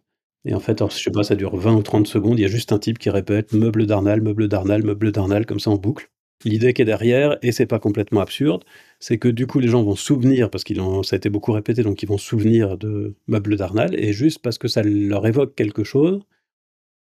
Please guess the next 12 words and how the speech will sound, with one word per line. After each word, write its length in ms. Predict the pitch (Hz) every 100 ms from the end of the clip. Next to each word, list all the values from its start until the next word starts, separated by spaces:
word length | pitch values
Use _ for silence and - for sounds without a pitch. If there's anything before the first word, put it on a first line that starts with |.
| _ _
ben, 220 | - 110 110
ça 220 | - 110
fait 260 | - 156
qu'ils 460 | 160 135 135 - 113
pensent 480 | - 127 147 185 -
que 120 | 143
c'est 160 | - 123
quelque 260 | 110 107
chose 340 | 104 139 143 117
de 160 | 113
plutôt 380 | 107 - 113 127
bien. 300 | 107 113 175